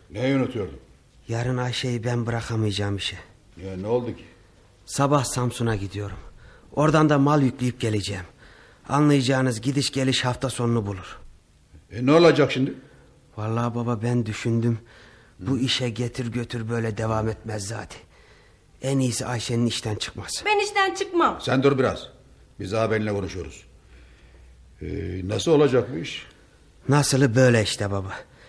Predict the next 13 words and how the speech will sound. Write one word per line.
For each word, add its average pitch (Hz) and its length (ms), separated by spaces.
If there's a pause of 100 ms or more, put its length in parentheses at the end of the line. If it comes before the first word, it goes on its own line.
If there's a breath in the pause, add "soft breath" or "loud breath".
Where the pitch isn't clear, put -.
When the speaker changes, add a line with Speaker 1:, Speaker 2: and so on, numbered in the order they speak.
(340 soft breath)
Speaker 2:
Yarın 156 220
Samsun'a 127 500
gidiyorum. 101 420 (580 soft breath)
Bir 160 100
hafta 117 300
yokum 104 300
işte. - 280 (220 loud breath)
Hmm. 80 100 (520 loud breath)
Sonra 135 340
neresi 127 640
olur 120 300
belli 110 320
değil. 107 240